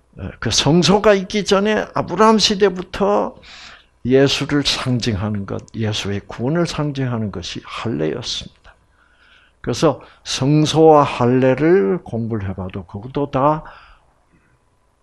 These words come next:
약속, 십자가를 약속하는 언약이고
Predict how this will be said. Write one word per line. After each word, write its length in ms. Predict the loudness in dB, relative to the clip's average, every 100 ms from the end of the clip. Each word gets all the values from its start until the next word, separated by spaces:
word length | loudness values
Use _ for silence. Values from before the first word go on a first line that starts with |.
| -14
약속, 480 | -10 -10 -10 -10 -12 -16 -20 -20 _ -10
십자가를 840 | -6 -6 -6 -8 -8 -10 -10 -10 -10
약속하는 720 | -12 -10 -12 -12 -16 -12 -12 -8
언약이고 760 | -8 -8 -10 -18 -14 -14 -14